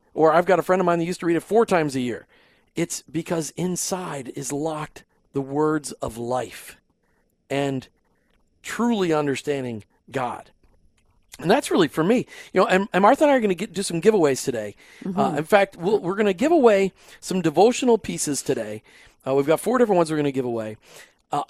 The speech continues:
Speaker 1: but if you call in today and you don't have a great study Bible, I think we have one study Bible from M T L Magazine that we could give away today.
Speaker 2: Mm-hmm.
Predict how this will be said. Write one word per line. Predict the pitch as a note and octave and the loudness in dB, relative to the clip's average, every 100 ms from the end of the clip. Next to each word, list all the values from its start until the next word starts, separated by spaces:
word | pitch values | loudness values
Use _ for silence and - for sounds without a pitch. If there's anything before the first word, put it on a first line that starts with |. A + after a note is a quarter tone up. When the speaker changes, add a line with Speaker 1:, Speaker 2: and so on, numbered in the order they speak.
| - | -4
Speaker 1:
but | E3+ G#3 | -2 2
if | G#3 - | 2 2
you | D#4+ | 2
call | - C4 A#3+ | 6 6 6
in | G#3+ | 4
today | G3 F#3+ | 0 0
and | C#3+ F#3 | -4 -2
you | |
don't | D#4+ C#4+ | 2 2
have | B3+ | 0
a | D#3+ | 0
great | C#3+ E3+ - | 0 0 -2
study | - - E3 E3 | -6 -2 -2 -2
Bible, | B2 G#2 G2+ | -8 -8 -6
I | G3 | -6
think | F4 | -2
we | E4 | -2
have | D4 C3+ | -2 0
one | E3 F#3+ | 0 0
study | - F#3+ | -4 -4
Bible | F3 E3+ F#3 D4 _ | -4 -4 -6 -8 _
from | - D#3+ | -8 -6
M | E3+ | -4
T | E3+ F3 | -4 -4
L | E3 | -4
Magazine | E3 E3+ D#3+ F3 | -4 -6 -6 -4
that | E3 | -4
we | D3 | -6
could | D#3+ | -8
give | E3 | -8
away | D#3+ E3 | -4 -4
today. | D#3+ E3+ | -2 0
Speaker 2:
Mm-hmm. | C4+ | 0